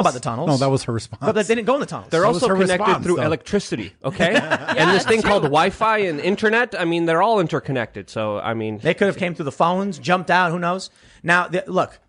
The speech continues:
Speaker 2: the, I, I try, re-, I, I, I refrain for the most part from criticizing parts of her story the other day 'cause I didn't wanna get in the drama. One of the aspects of her story was that while she was hiding from the mob, apparently, she had her staffers in the lobby, like,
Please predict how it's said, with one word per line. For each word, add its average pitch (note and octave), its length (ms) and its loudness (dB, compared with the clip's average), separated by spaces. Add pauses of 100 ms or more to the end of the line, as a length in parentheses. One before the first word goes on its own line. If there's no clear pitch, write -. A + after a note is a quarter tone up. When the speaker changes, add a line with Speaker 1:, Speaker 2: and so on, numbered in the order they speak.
(320)
Speaker 2:
the, D3+ 220 -2
I, E3 140 2 (100)
I F3+ 40 2
try, F#3 200 2
re-, E3+ 240 0
I, C#3 140 0
I, B2 140 -4
I B2+ 100 -2
refrain D3 480 0
for C3 100 -4
the B2+ 40 -2
most B2 220 0
part E3 180 0
from B2 120 -6
criticizing C3 420 -4
parts A2 240 -6
of C#3+ 60 -4
her D3+ 80 -2
story E3+ 220 0
the F3 60 0
other E3+ 80 -2
day E3+ 80 -2
'cause - 80 -4
I E3+ 40 2
didn't F#3+ 80 0
wanna G3 120 -2
get F#3+ 60 -2
in F3 60 -4
the D3+ 80 -2
drama. D3 400 -2 (460)
One G3+ 140 4
of B3 60 4
the - 100 0
aspects F#3 320 2
of F3+ 80 2
her D#3 80 0
story G#3+ 280 4
was D#3 120 0
that C#3 140 2
while C#3+ 120 4
she - 140 -4
was D3 120 -2
hiding D#3+ 420 -2
from C#3+ 200 -2
the A#2+ 220 -4
mob, C3 320 0
apparently, F#3+ 520 -2 (220)
she - 120 0
had G3 100 4
her G3 60 4
staffers E3+ 640 0
in D3 100 -6
the C#3 100 -2
lobby, C3 400 2
like, A#2 260 -4